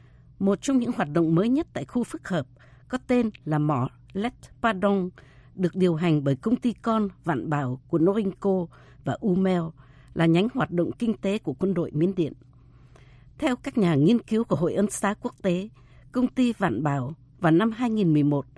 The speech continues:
dính líu trực tiếp vào việc cưỡng bách tống xuất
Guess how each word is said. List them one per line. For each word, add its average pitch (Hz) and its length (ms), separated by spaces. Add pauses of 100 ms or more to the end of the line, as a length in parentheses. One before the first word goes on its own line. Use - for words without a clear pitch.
(300)
dính 214 280
líu 226 220
trực - 160 (120)
tiếp 254 180
vào 160 100
việc 139 260
cưỡng 180 260
bách 247 280
tống 214 200
xuất - 220